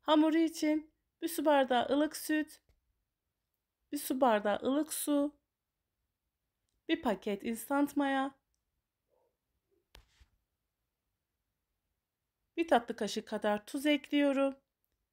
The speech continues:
İki yumurtanın bir sarısını ayırdım, gerisini içine ekledim. Sonra çırpıcı yardımıyla şöyle bir çırpıyorum.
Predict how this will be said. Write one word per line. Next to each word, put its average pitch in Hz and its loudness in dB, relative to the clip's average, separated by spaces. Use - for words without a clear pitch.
İki 320 -2
yumurtanın 240 2
bir 302 -2
sarısını 233 2
ayırdım, 285 2
gerisini 247 0
içine 277 2
ekledim. 277 0
Sonra 302 6
çırpıcı 311 -2
yardımıyla 208 0
şöyle 247 2
bir 254 -4
çırpıyorum. 302 0